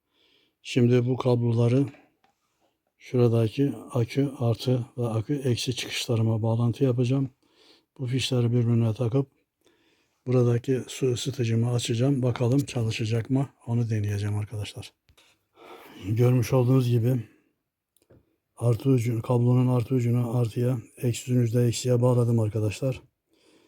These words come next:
Şimdi sırada buradaki iki fişi birleştirmek kaldı. İki fişi de birleştirdim.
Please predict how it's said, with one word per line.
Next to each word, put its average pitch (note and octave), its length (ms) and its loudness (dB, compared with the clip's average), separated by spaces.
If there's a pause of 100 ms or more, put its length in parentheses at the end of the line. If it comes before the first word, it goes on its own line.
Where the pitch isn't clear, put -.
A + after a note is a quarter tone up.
(260)
Şimdi B2 380 2
sırada B2+ 460 4 (2250)
buradaki B2 560 2 (1040)
iki B2 260 -2
fişi C3 360 -2
birleştirmek A#2+ 680 0
kaldı. G2 300 -6 (3250)
İki D3 520 0
fişi D3 340 0
de C3+ 220 0
birleştirdim. C3+ 800 2